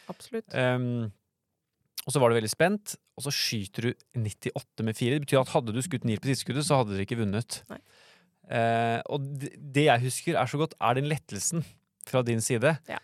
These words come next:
Speaker 2: Og det er kanskje en av de største lettelsene på årets L S, tror jeg,
Speaker 1: <laughs> Ja,
Speaker 2: de
Speaker 1: det tror jeg.
Speaker 2: så, eh, egentlig. Eh, hvor viktig var det å vinne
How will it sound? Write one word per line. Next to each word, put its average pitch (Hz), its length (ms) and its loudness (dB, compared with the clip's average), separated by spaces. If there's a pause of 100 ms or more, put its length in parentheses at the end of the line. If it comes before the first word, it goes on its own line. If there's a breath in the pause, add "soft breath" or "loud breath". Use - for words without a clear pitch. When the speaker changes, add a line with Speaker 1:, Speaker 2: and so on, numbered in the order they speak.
(120)
Speaker 2:
Og 123 80 -6
det 139 60 6
er 135 80 0
kanskje 139 260 2
en 117 120 2
av 107 40 -4
de 120 60 -2
største - 380 -4
lettelsene 117 580 -4
på - 100 -4
årets 107 240 0
L 117 200 2
S, 151 120 4
tror 139 200 6
jeg, 120 100 6
Speaker 1:
<laughs> - 20 4
Ja, 233 120 8
Speaker 2:
de 127 80 4
Speaker 1:
det 117 120 4
tror - 140 2
jeg. 110 80 4
Speaker 2:
så, 117 880 2
eh, 120 220 2
egentlig. 147 340 0 (460 loud breath)
Eh, 131 640 6 (240)
hvor 160 160 4
viktig 160 340 -2
var 104 280 4
det 117 100 4
å 120 80 0
vinne 113 400 -2